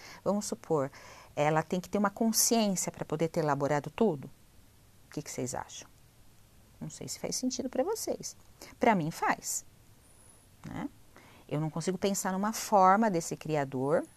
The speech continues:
ou criadora, mas eu consigo pensar numa consciência, né? Uma consciência que foi, tipo, vamos jun-, juntar esse, esses átomos que vão formar essas, essas moléculas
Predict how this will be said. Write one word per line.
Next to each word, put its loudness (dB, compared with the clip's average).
ou 8
criadora, -2
mas -2
eu 4
consigo -2
pensar -2
numa 0
consciência, 0
né? -4
Uma -4
consciência -4
que -2
foi, 4
tipo, -4
vamos 0
jun-, -2
juntar 2
esse, 0
esses 0
átomos 6
que -2
vão 2
formar 0
essas, 2
essas -2
moléculas 4